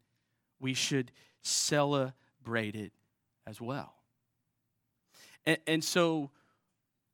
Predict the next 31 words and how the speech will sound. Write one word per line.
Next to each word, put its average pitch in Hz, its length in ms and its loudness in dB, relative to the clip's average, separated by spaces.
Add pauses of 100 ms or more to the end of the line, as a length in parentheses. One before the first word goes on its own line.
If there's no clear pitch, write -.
(180)
I 135 80 4
think 214 320 -4
today, 165 540 4
here's 151 500 -2
what 139 140 0
I 139 40 2
want 139 180 -4
to - 60 -14
communicate, 135 320 -4
the 123 100 -4
last 131 380 2
thing, 120 140 -4
the 120 60 -8
fourth 135 240 -8
thing. 131 140 -4
I 123 60 -4
think 160 160 -4
this 180 180 0
is 151 80 -4
significant 139 520 -4
for - 260 -4
all 180 260 8
of 135 140 2
us, - 600 -8 (360)
right? 127 300 2 (540)
But 160 120 4
for 175 120 -2
all 170 160 4
of 139 80 -2
us, 120 140 -4
be-, 151 180 -4